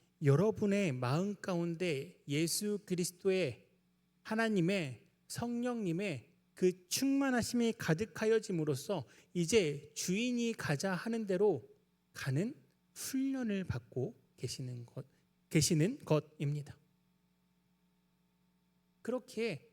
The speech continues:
어려운 길이죠. 그렇게 좁은 길입니다. 그렇게 세상 사람들은 이 길을 걸어가고 싶어 하지 않죠. 만약 하나님을 믿은, 못, 믿는 모든 사람들이 부유하게 살고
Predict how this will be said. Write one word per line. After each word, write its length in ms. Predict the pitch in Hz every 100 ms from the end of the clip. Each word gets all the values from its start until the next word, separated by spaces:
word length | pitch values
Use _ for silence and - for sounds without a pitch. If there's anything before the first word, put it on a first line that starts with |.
| _ _ _
어려운 420 | 127 160 196 170
길이죠. 440 | - 139 131 - - _ _ _ _ _ _ _ _ _ _ _ _
그렇게 640 | - 190 220 - 196 143 120
좁은 520 | - 165 202 127 120
길입니다. 520 | 156 156 151 127 - _ _ _ _ _ _ _ _ _ _ _ -
그렇게 360 | 226 254 254
세상 320 | 214 262 247
사람들은 440 | 226 247 240 240 170
이 60 |
길을 200 | 151 208
걸어가고 400 | 202 156 175 180
싶어 320 | 180 - - 190
하지 240 | 156 -
않죠. 380 | 143 170 - 127 _ _ _ - -
만약 460 | 139 208 233 123 - _ _ _ -
하나님을 400 | 254 269 254 196
믿은, 420 | 180 190 220 151
못, 140 | 185 247 285 - - 330
믿는 540 | 220 180 240 208 302 240
모든 340 | 190 240 277
사람들이 400 | 240 254 233 233
부유하게 580 | 180 196 214 226 220 226
살고 440 | - 185 147 127